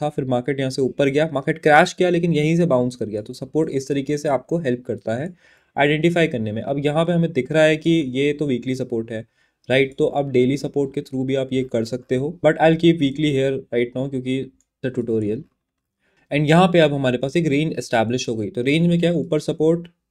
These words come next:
नीचे सपोर्ट, ऊपर रेजिस्टेंस। तो रेजिस्टेंस से usually प्राइस नीचे जाएगा, सपोर्ट से usually प्राइस बाउंस करेगा, unless ये सपोर्ट रेजिस्टेंस ब्रेक हो जाता है। अगर मान लो आपने यहाँ पे शॉर्ट करा हुआ है,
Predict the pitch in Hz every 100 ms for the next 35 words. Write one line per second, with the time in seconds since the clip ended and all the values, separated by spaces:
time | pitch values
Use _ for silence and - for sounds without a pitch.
0 | _ - 139 165 165 165 160 165 131 156
1 | 143 131 139 165 170 165 135 147 - 175
2 | 170 175 160 135 135 156 156 - 139 135
3 | 131 135 139 139 135 147 151 127 - 120
4 | 123 135 131 120 117 113 123 110 131 127
5 | 107 113 123 127 120 135 151 - _ _
6 | 151 165 180 180 175 165 151 151 147 147
7 | 160 143 123 143 143 131 127 123 131 151
8 | - 147 165 165 160 151 156 147 147 151
9 | 156 131 123 131 147 160 - 147 151 -
10 | 117 110 104